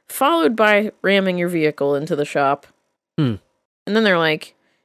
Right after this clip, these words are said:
Speaker 1: "But, you know, this doesn't have to happen to you. You could pay for security twenty-four seven. You could put your stuff in a better safe. You could do this and that." It's like, eh.
Speaker 2: When
Speaker 1: You still have to
Speaker 2: somebody,
Speaker 1: hold cash.
Speaker 2: when somebody's driving their vehicle into your door,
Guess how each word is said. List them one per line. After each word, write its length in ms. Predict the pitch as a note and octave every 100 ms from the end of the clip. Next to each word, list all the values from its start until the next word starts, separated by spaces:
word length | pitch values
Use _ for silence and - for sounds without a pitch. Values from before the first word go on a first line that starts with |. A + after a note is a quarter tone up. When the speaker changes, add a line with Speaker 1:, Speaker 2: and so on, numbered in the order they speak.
| _
Speaker 1:
"But, 140 | - A3+
you 100 | D#4
know, 260 | C#4+ D4
this 140 | D4 D4+
doesn't 240 | C#4+ C4+
have 160 | D4+ D#4+
to 80 | A3+
happen 300 | F3+ E3 D#3+
to 100 | F3
you. 140 | D#3
You 180 | D#3+ A#3+
could 500 | F3+ E3 D#3+ D#3+ D#3+
pay 180 | - D3+
for 160 | - F#3
security 500 | A3 D#4 D#4 B3 F#3+
twenty-four 400 | E3+ D#3+ D#3+ D#3+
seven. 420 | E3 D3+ C#3+ C#3+
You 120 | G#3+
could 460 | G#3+ D#3+ D3+ D3 D#3 - - _ _ _ _ _ -
put 220 | E3+ D3
your 140 | E3
stuff 340 | F#3 - G3 G3+
in 40 |
a 60 | G3+
better 260 | G#3+ A3
safe. 640 | A#3+ - C#4+ G#3+ E3 - -
You 140 | D3
could 480 | - F3 F3 F3 F3
do 160 | G3+ B3+
this 400 | G#3 - - D3+
and 100 | E3
that." 240 | A3+ F#3+ - _
It's 140 | - -
like, 220 | C#3 -
eh. 260 | G3 G3 F#3+ - _ _ _ _ _
Speaker 2:
When 160 | B2+ C#3+
Speaker 1:
You 40 |
still 200 | A3 B3+
have 100 | C4
to 60 | B3
Speaker 2:
somebody, 140 | G#3
Speaker 1:
hold 260 | A3 A#3 A3+
cash. 680 | - A3 G#3+ D#3+ F3 - -
Speaker 2:
when 80 | A#2+
somebody's 340 | E3 D#3+ A2+
driving 480 | G2+ F#2 G#2+ A2+ A2
their 140 | G#2
vehicle 360 | G2 G#2 G#2+ G#2+
into 160 | G#2+ A2
your 140 | A2
door, 300 | G#2 A2